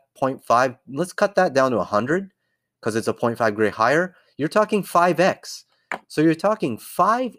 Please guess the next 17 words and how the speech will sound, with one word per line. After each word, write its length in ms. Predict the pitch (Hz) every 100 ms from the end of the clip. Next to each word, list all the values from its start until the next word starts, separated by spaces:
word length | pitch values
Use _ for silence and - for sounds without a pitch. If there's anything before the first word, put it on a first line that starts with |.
| -
X 520 | 220 - - - - _ _ _ _
for 160 | 139
a 60 | 131
no 200 | 127 143
Rev 220 | 139 131
A 100 | 131
versus 340 | 120 120 107 98
a 60 |
Rev 240 | 101 107 98
A, 200 | 87 - _ _ _ _ _
based 260 | 117 127 131
on 160 | 113
just 260 | 101 113 -
today's 360 | 107 101 127
data 260 | 127 120 117
on 180 | 113 113
golf. 380 | 92 85 -